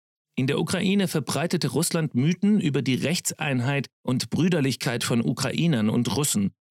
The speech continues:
sowie den Mythos der Unterdrückung der russischsprachigen Bevölkerung. Die russische Gesellschaft wurde mit Ideen des russischen Großmachtchauvinismus, des Imperialismus,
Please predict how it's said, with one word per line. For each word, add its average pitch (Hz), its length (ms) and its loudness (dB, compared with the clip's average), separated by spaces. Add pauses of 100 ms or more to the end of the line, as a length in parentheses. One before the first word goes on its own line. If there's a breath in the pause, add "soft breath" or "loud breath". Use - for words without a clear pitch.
(240)
sowie 135 300 2
den 175 180 2
Mythos 202 440 2
der 165 120 0
Unterdrückung 156 720 0
der 135 80 0
russischsprachigen 135 880 -2
Bevölkerung. - 640 -2 (720)
Die 110 80 0
russische 147 400 0
Gesellschaft 123 680 -2
wurde 160 200 2
mit 147 200 -2
Ideen 131 420 2
des 143 240 0
russischen 143 340 0
Großmachtchauvinismus, 113 1300 0 (280)
des - 340 0
Imperialismus, 127 1080 0